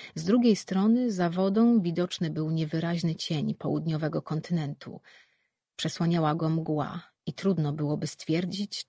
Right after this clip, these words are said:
czy odległe kształty to góry, czy tylko niewielkie wzniesienia. Przed nimi ciągnął się wąski pasek lądu, łączący oba kontynenty.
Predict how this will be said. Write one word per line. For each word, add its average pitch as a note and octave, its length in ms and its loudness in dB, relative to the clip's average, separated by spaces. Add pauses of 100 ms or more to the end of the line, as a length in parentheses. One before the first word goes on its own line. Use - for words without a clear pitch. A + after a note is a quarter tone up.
czy E3+ 240 -4
odległe F3+ 480 2
kształty G3 600 -4
to D#3 180 -4
góry, G3+ 520 2
czy - 160 -4
tylko A3 440 0
niewielkie G#3 500 4
wzniesienia. F3 720 -2 (1400)
Przed E3 180 2
nimi A3+ 340 8
ciągnął G3+ 480 4
się E3+ 240 -2
wąski F3+ 460 0
pasek - 380 -4
lądu, D3+ 460 0
łączący D#3+ 720 -4
oba D#3 240 -4
kontynenty. D#3 840 -4